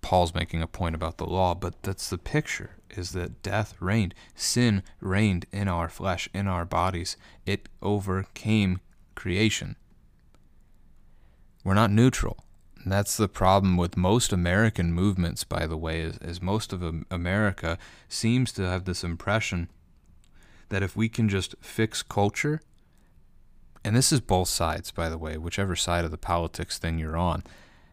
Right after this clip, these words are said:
if we can just fix the culture to the way we think it should be, then there won't be evil people anymore. They'll be taught properly and they'll live properly.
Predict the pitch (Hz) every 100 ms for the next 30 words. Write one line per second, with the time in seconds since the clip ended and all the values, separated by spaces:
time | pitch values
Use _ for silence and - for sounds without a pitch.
0 | _ - 90 120 123 104 85 - - -
1 | - 98 - - 87 - 104 113 92 85
2 | 85 87 87 82 95 - 85 71 - -
3 | - - 165 104 87 - - - - -
4 | - - - 101 104 104 101 107 101 101
5 | 95 87 - 107 98 92 85 82 67 90
6 | 85 87 80 - 113 113 - - - -
7 | 98 92 110 104 101 104 85 82 82 85
8 | 104 110 - - - - 98 - 82 -
9 | 107